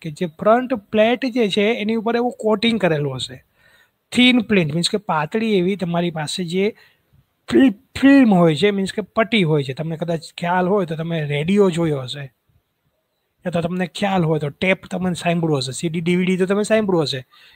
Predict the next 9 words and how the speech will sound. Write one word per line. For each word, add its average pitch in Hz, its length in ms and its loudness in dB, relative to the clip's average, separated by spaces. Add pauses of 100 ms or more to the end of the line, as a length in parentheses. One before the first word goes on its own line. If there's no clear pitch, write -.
એ 220 100 2
રીતના 214 300 0
તમારી 190 220 -2
પાસે 190 340 -4 (840)
ટેપ 247 220 4
પણ 214 140 6
આવતું 147 300 2
હતું. 131 180 -14 (1000)
તો 226 140 -4